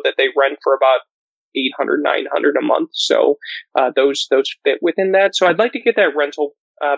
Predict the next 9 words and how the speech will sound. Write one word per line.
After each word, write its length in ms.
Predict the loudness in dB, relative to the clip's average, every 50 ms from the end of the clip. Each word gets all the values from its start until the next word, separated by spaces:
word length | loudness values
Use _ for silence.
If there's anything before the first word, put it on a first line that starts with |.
| -2 0
portfolio, 580 | 0 -2 0 0 0 2 2 4 2 2 0 -2 -6 _ _ -4 -2
uh, 200 | -2 0 0 -2 0 _
built 240 | 0 0 2 0 0
up, 180 | 2 2 0 -2 _ _ -20 -20 -20 -20 -20 _ _
and 240 | 0 0 0 2 2
then 420 | 4 4 4 4 4 2 2 -2 -4 -4 _ _ _ _ _ _ 0
continue 440 | 2 2 2 4 2 2 2 4 2
to 140 | 4 4 2
invest 520 | 2 2 2 2 2 2 0 -2 -10 -16